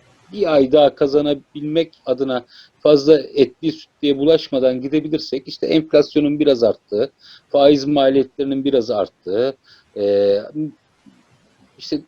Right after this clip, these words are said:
doların birazcık değerlendiği, işte bu sekiz onlar civarı, on beşler civarına kitlendiği, e, bir,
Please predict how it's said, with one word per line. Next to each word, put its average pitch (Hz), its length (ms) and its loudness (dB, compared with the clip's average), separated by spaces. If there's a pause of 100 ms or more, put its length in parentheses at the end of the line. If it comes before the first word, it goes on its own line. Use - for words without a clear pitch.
doların 160 420 2
birazcık 139 520 -4
değerlendiği, 127 720 -4
işte 120 220 -10
bu 117 60 -4
sekiz 123 340 -8
onlar 120 460 4
civarı, 113 340 0
on 123 260 -2
beşler 113 380 -10
civarına 117 380 -4 (380)
kitlendiği, 120 840 2 (520)
e, 104 380 6
bir, 156 300 4